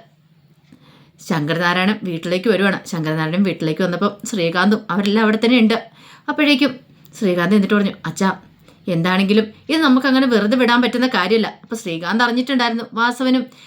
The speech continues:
വാസവന്റെ ഗുണ്ടകളുമാണ് വേദയെ തട്ടിക്കൊണ്ടുപോയെന്നൊക്കെ. ഇത് കേട്ടപ്പോ ശങ്കരനാരായണൻ പറഞ്ഞു, "അല്ല, നീ എന്താ ശ്രീകാന്ത് ഉദ്ദേശിക്കണേ?" "അച്ഛാ, എൻ്റെ മനസ്സിൽ ചില തീരുമാനങ്ങളൊക്കെ ഉണ്ട്." അപ്പോഴേക്കും സാവിത്രിയമ്മ പറഞ്ഞു,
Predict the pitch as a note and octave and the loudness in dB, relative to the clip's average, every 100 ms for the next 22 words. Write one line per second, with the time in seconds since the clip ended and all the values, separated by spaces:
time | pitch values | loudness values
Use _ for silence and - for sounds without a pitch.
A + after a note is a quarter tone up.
0 | - C#4 D4 D4 C4+ C4 A#3 A#3+ B3+ A#3+ | -4 -2 0 -2 -2 0 0 2 2 2
1 | A3+ - _ - G#3+ G#3 A3+ G#3+ G#3 G3+ | 0 -4 _ -4 0 2 0 0 -2 0
2 | G3+ A3 G3+ G#3 G3+ F3 - _ - - | 2 2 4 2 0 -6 -8 _ -20 -20
3 | _ - - C4 A#3+ F#3 F#3 G3+ G#3+ F#3+ | _ -16 -4 0 2 0 0 -2 -2 -2
4 | E3+ F#3 G3 A3 G#3 G3+ - - F#3+ G3+ | -2 -2 0 2 0 -4 -10 -14 -2 2
5 | G3+ F3 A3+ A3+ B3+ A3 A3+ A3+ A#3 G3 | 2 2 2 4 2 2 2 2 2 0
6 | G3 - G#3+ G3 - - - - - D#3 | -2 -2 -2 -2 -4 -20 -20 -20 -16 -10
7 | F3+ F#3 - - D4 D#4 C4+ G3+ A3 A3+ | -8 -10 -14 -8 0 4 4 2 0 0
8 | G#3+ A3 G#3+ F3+ G3 G3+ A3+ G3+ G#3+ F3+ | 0 2 0 0 0 2 0 0 -2 -4
9 | - - - E3 E3 G3 - - _ _ | -6 -12 -14 -8 -6 -6 -8 -18 _ _
10 | _ - - - - - - - E3 D#3+ | _ -20 -20 -20 -20 -20 -20 -6 -4 -4
11 | E3 E3+ F3+ G3 F#3 | -4 -4 0 0 0